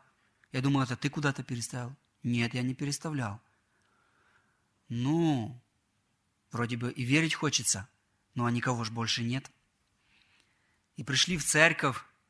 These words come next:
а внутри грызёт.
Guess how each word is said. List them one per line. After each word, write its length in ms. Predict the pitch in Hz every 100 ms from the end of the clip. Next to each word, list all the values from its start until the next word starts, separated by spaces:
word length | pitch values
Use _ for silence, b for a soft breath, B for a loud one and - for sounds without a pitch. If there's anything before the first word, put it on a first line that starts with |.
| _
а 140 | - 120
внутри 600 | 117 120 147 170 147 - _ _ _ _ _ _ -
грызёт. 680 | 95 123 127 131 139 139